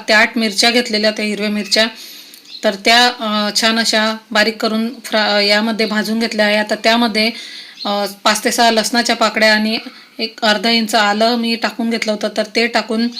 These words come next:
त्याची पेस्ट टाकून मी इथे छान भाजून घेतलेलं आहे. आता यामध्ये मी, अ, एक छोटी वाटी भाजलेले शेंगदाणे आहेत, तर त्याची सालं काढून घेतलेली आहेत आणि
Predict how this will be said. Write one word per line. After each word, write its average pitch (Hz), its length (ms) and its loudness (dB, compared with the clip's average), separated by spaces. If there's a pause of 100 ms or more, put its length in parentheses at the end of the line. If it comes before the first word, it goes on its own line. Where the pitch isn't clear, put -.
(720)
त्याची 214 200 2
पेस्ट 226 380 0
टाकून 226 240 0
मी 220 140 0
इथे 220 260 -2
छान 220 240 0
भाजून 208 340 0
घेतलेलं 214 340 0
आहे. 214 220 2
आता 220 240 0
यामध्ये 220 500 2
मी, 214 240 0 (520)
अ, 208 280 0
एक 220 220 0
छोटी 233 300 0
वाटी 226 500 0 (340)
भाजलेले 226 500 2
शेंगदाणे 220 460 2
आहेत, 214 220 -2 (100)
तर 226 80 0
त्याची 214 300 -2
सालं 214 380 2
काढून 226 320 2
घेतलेली 220 340 -2
आहेत 214 300 2
आणि 220 300 -2